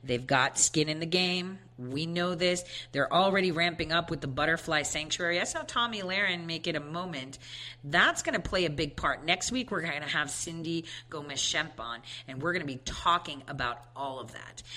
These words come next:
And how it's the same people from the Dakota Access Pipeline. And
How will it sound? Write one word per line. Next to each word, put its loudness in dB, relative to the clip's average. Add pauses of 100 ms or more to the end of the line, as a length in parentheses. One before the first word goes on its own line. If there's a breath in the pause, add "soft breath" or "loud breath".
(120 loud breath)
And 4
how 12
it's 4
the 2
same 6
people 2
from 0
the 2
Dakota 6
Access 8
Pipeline. 2 (300 loud breath)
And 2